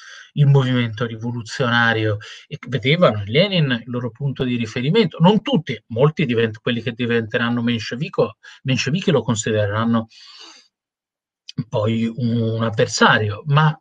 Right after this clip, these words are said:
a questo punto ancora non ci interessa. Prima cosa, l'anonimato. Bisogna scegliersi un nome di battaglia. Nomi di battaglia che, tra l'altro, siccome erano tutti dei giovani cazzoni,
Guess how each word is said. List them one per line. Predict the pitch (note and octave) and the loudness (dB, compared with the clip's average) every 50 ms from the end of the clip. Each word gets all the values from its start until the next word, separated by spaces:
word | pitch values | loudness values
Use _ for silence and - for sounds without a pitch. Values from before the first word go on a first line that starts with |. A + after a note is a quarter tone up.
| _ - | _ -8
a | - D3 | -8 -4
questo | - - E3 D#3+ - F#3+ | 0 0 0 0 0 -4
punto | D#3+ - A3+ G#3 E3 D3 | -4 -2 -2 0 0 0
ancora | C3 - - D3 C3 | 0 2 2 2 2
non | B2 C3 D3+ | 4 2 2
ci | D3+ - - D#3 | 2 2 0 0
interessa. | D3+ D3+ - C3+ B2+ A#2 G#2 G#2+ - C3+ | 0 2 2 2 4 2 2 2 -2 -8
Prima | - - C4 D#4 D#4+ C4 | -6 -6 -4 0 2 2
cosa, | - - A#3 A3 A3 - A3 G#3+ F#3+ - - - - - - _ - | 4 4 2 4 4 4 2 2 2 -2 -8 -20 -20 -20 -20 _ 0
l'anonimato. | D3+ D3+ F#3+ B3 C4+ C4 C4 C4+ C4+ C4+ C4 A#3+ F#3+ C3 - - - - - - _ _ _ | 4 6 8 8 8 6 4 0 0 0 0 0 0 0 -2 -6 -14 -20 -20 -20 _ _ _
Bisogna | - C#3 C3 E3+ G3 G3+ G3+ F3+ | -8 -4 -2 -2 -2 -2 -4 -6
scegliersi | D#3 - - A3 A3 G#3+ G#3+ A#3 A3+ - - - A3 - | -6 -4 -2 -2 -2 -2 -2 -4 -4 -4 -4 -8 -6 -4
un | - G#3 F3+ D#3+ | 0 0 2 2
nome | A#2+ G2+ G2+ - - - | 0 -2 -6 -10 -8 -4
di | E3 G3 | -2 0
battaglia. | F#3 E3 D3+ - - - - - - - _ - - - - _ _ - - - - - - | 0 0 -2 -4 -6 -8 -8 -8 -8 -12 _ -20 -18 -18 -18 _ _ -20 -20 -20 -20 -8 0
Nomi | - D#3+ F3 F3+ | 4 6 8 8
di | F3+ E3+ | 8 6
battaglia | D3+ D3 - - - A3 B3 G#3+ D3 | 6 4 0 0 -2 -2 -2 -2 -4
che, | - - | -6 -6
tra | - - C#3+ C#3+ | -6 -6 -6 -4
l'altro, | D#3+ F3+ D#3+ - A2 | -4 -4 -4 -6 -8
siccome | - - - F#3+ E3+ B2 | -8 -4 -4 -4 -4 -4
erano | A2 - G#2 A2+ | -8 -10 -8 -6
tutti | G#2+ - E3 D#3+ - A#2 | -4 -2 -2 -2 -2 -4
dei | G#2+ G#2+ | -4 -4
giovani | G#2+ G2+ C3+ D3 C3 B2 G#2+ G2+ G#2+ | -2 0 0 0 0 0 -6 -8 -6
cazzoni, | - C3+ - - - - - A#2+ G#2 G#2 A2 B2 C#3 | -6 -6 -6 -6 -6 -6 -6 -4 -4 -4 -4 -4 -4